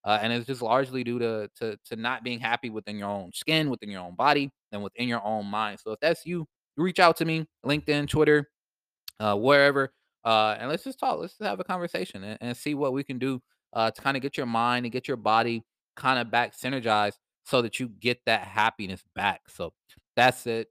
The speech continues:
That's all. Uh, hopefully you guys got a lot of value out of this, and make sure to subscribe to the podcast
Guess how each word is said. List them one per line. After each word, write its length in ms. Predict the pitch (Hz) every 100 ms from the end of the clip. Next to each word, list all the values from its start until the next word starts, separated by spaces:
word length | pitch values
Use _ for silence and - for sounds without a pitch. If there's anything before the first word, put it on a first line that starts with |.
| _
That's 240 | 120 117 -
all. 340 | 107 104 101 _ _ -
Uh, 260 | 101 95
hopefully 300 | 95 117 113 110
you 60 |
guys 260 | 104 101 101
got 140 | 98
a 40 | 95
lot 160 | 95
of 60 | 92 _ _ -
value 240 | 98 95
out 120 | 92 90
of 40 |
this, 160 | 92 -
and 120 | 98
make 160 | 98 98
sure 140 | 113
to 60 | 104
subscribe 520 | 98 - - 95 92
to 80 | -
the 100 | 87
podcast 540 | - 98 95 - 90